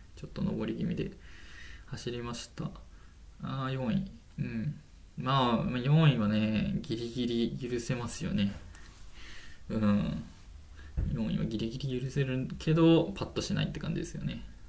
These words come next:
うん。さて、本当に、えー、初めて見るような名前の人も、はい、このスモールフリートには結構います。初めてじゃないにしても、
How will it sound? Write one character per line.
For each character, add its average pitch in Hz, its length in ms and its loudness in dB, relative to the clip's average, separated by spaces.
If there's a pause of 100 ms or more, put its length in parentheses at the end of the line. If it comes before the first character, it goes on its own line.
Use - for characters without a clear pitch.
う - 20 -4
ん。 147 360 -6 (1900)
さ 135 180 2
て、 123 220 4
本 131 200 0
当 117 80 0
に、 120 320 0 (300)
え 127 40 2
ー、 110 920 6 (1700)
初 143 140 6
め 151 100 10
て 131 80 4
見 120 120 2
る 117 60 6
よ 113 60 10
う 110 40 6
な 110 60 4
名 107 140 6
前 113 160 6
の 113 60 2
人 - 140 0
も、 - 260 2 (260)
は - 100 -2
い、 - 220 -4 (380)
こ 120 60 -2
の 113 100 2
ス 120 120 -4
モ 117 100 2
ー - 20 4
ル 113 60 2
フ 123 80 0
リ 120 100 -2
ー 127 40 -6
ト 147 60 4
に 156 80 6
は 175 240 2 (280)
結 - 160 -10
構 - 100 -4
い - 60 -2
ま - 140 -4
す。 - 220 -8 (1600)
初 120 120 -2
め 135 100 4
て 120 100 0
じ 117 80 2
ゃ 113 40 6
な 117 140 6
い 117 40 4
に 117 100 0
し - 80 -4
て - 80 -4
も、 117 360 0